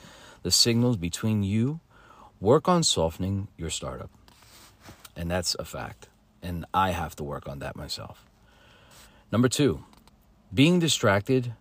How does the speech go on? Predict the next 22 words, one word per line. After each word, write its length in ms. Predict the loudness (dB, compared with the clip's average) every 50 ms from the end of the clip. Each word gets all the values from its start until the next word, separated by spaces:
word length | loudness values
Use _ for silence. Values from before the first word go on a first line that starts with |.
| _ _ -2
by 140 | 0 2 2
the 120 | 2 0
wired 600 | -2 -2 -4 2 4 6 6 6 6 4 2 0
world. 480 | 0 -2 -2 0 -2 -2 -6 -10 -14 -20 _ _ _ _ _ _ _ _ _ _ _ -10 -4
In 140 | 0 4 6
my 140 | 6 6
works 300 | 6 6 4 2 0 -2
with 100 | -6 -4
couples, 480 | 0 0 -2 2 2 0 0 0 -2 -8 -14 -20 -20 -20 -10 -2
I've 160 | 0 2 2
noticed 300 | 4 4 4 4 2 2
that 120 | -2 -2 -4
the 80 | -4
internet 480 | -4 -4 -4 -2 0 2 2 2 0 -2 _ _ -4
and 220 | -2 -2 -2 0
digital 540 | 2 2 2 4 4 4 4 4 4 2 -2 -6
defi-, 400 | -6 -6 -2 0 0 0 0 0 -2 -6
devices 680 | -6 0 2 2 2 2 0 -2 -6 -6 -6 -8 -12 -16 -18 -20 -20 -20 -20 -20 _ -2
pose 500 | 4 6 8 8 8 6 4 0 -2 -4 -2
a 200 | -2 0 0 -2 -4 -8 -14
growing 460 | -8 0 4 6 6 6 6 4 0 0
challenge 960 | -2 -2 0 2 4 4 4 4 2 -2 -4 -6 -10 -12 -12 -12 -14 -16